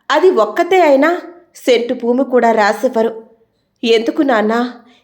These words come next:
ఈ వివక్ష? వాళ్ళలాగా నన్ను కనలేదా? కన్నతండ్రివైన నిన్ను నేను డబ్బు అడగకూడదు, కానీ మధ్యలో వచ్చిన భర్త ముందు మాత్రం పది రూపాయలకు చెయ్యి చాపాలా? తండ్రి ఇవ్వంది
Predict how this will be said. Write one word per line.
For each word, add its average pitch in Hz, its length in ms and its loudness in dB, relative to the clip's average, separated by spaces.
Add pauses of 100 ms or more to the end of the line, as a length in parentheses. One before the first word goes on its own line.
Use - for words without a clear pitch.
(100)
ఈ 269 140 4
వివక్ష? 233 460 -4 (880)
వాళ్ళలాగా 233 680 0
నన్ను 226 320 0
కనలేదా? 233 560 0 (800)
కన్నతండ్రివైన 320 840 2
నిన్ను 226 320 0 (520)
నేను 277 280 4 (100)
డబ్బు 311 280 0 (140)
అడగకూడదు, 233 680 0 (680)
కానీ 233 500 0
మధ్యలో 240 480 0
వచ్చిన 277 400 -2
భర్త 220 360 -2
ముందు 269 280 2
మాత్రం 214 420 -2 (520)
పది 254 260 2
రూపాయలకు 302 580 2
చెయ్యి 254 460 -2
చాపాలా? 226 400 0 (760)
తండ్రి 240 340 0
ఇవ్వంది 220 480 0